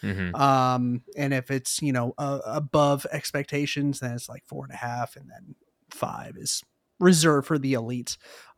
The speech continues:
Speaker 2: obviously. But yeah, this solid four-star movie, um, in my opinion. I, I,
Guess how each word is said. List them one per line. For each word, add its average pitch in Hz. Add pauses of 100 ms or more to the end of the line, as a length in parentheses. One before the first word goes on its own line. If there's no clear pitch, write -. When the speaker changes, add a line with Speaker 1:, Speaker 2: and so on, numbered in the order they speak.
(160)
Speaker 2:
obviously. -
But 147
yeah, 302
this 202
solid 247
four-star 151
movie, 143
um, 143
in 151
my 147
opinion. 151
I, 147 (200)
I, -